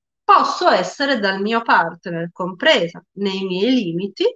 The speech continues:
e amata per ciò che sono, ovvero una persona che sta facendo un cammino come tutti, con pregi e difetti.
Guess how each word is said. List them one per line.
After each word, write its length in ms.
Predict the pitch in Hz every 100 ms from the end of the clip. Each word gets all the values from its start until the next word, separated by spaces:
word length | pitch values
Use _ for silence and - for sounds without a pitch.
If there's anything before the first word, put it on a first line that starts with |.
| _ _ _ _
e 100 | -
amata 520 | 320 494 226 170 - 330
per 160 | 349
ciò 200 | 339 -
che 140 | - 262
sono, 580 | - 190 160 170 190 _ _ -
ovvero 360 | 240 165 285
una 160 | 247 -
persona 540 | 254 262 - 156 196
che 100 | 196
sta 160 | 247 185
facendo 400 | 247 240 196 185
un 80 | 196
cammino 440 | 226 226 170 165
come 220 | 190 240
tutti, 400 | 302 - _ 254 - _ _
con 320 | - 269 - -
pregi 400 | 254 - 170 170
e 100 | 175
difetti. 580 | 165 165 - - _